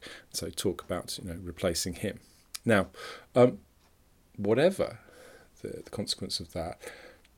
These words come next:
Tuesday and then into Wednesday became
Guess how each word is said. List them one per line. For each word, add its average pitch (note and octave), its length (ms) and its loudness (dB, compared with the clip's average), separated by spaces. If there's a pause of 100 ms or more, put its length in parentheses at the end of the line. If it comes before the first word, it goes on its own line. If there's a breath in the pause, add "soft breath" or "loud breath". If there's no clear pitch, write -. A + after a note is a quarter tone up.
Tuesday B2+ 920 6
and F#2+ 240 0
then F#2 140 0
into F#2 260 -2
Wednesday G2+ 600 2
became F#2+ 680 0